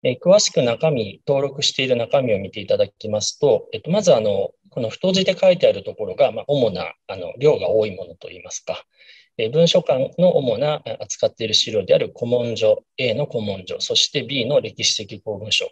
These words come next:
この二つだけでもかなりの点数が入っております。で、それと、あの、新聞ですね。新聞も、えー、こちらは図書館が、まあ、主に入れているところになるんですが、新聞記事のデータベースがこちらの中に入っております。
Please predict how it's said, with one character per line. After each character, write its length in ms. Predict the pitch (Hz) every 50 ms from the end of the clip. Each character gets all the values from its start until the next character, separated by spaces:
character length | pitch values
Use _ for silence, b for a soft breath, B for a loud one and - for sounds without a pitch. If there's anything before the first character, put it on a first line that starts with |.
| _ -
こ 80 | 156 165
の 100 | 170 175
二 160 | 170 - 190 185
つ 100 | - 156
だ 100 | 143 -
け 120 | 147 139
で 80 | 139 151
も 140 | 156 147 -
か 120 | - 135
な 100 | 123 104
り 120 | 92 92 92
の 80 | 90
点 220 | - - 98 92 -
数 240 | - - - -
が 100 | 147 160
入 160 | 160 - 107 95
っ 40 |
て 140 | - _ -
お 40 | -
り 120 | 85 80
ま 80 | 78 -
す。 240 | - - - _ _ B B B B B B B B B B B _ _ _ _ _ _ _ _
で、 60 | - 147
そ 160 | - - -
れ 120 | - 190
と、 120 | - - 170
あ 40 |
の、 100 | 131 107
新 300 | - - - 175 185 190
聞 160 | 185 185 185 180
で 80 | 180
す 100 | 170 -
ね。 220 | 98 123 - - -
新 320 | - - - 175 175 175
聞 140 | 170 170 175
も、 380 | 170 170 175 180 143 110 - - -
え 280 | 117 110 110 110 104 -
ー、 60 | _ -
こ 60 | -
ち 100 | - 170
ら 80 | 180
は 120 | 185 180 175 -
図 100 | - 170
書 140 | - -
館 300 | 190 - - 160 135 123
が、 140 | 123 147 151
ま 100 | 127 113
あ、 80 | 110 113
主 180 | 120 120 110
に 120 | 101 95 92
入 100 | 98 101
れ 100 | 104 104
て 80 | -
い 60 | 110 107
る 80 | 110
と 100 | - 110
こ 120 | - 120 113
ろ 100 | 117 110
に 120 | 98 98
な 140 | 107 110 107
る 60 | 104
ん 100 | 98 90
で 60 | 87
す 140 | - - 139
が、 180 | 151 - - -
新 260 | - - 190 190 190
聞 220 | 190 196 196 185
記 160 | 185 - 180
事 300 | 156 - 104 95 85 - _ -
の 200 | 156 151 117 107
デ 160 | 113 110 107
ー 20 |
タ 140 | - 113 107
ベ 140 | 101 107 98
ー 20 |
ス 160 | 98 - -
が 100 | 135 156
こ 140 | 156 - 113
ち 120 | - 113 107
ら 80 | 101
の 100 | 98 98
中 220 | 95 92 - 92 95
に 120 | 139 147
入 160 | - - 95
っ 40 | -
て 80 | - -
お 40 |
り 80 | - - _
ま 60 | -
す。 220 | - - - _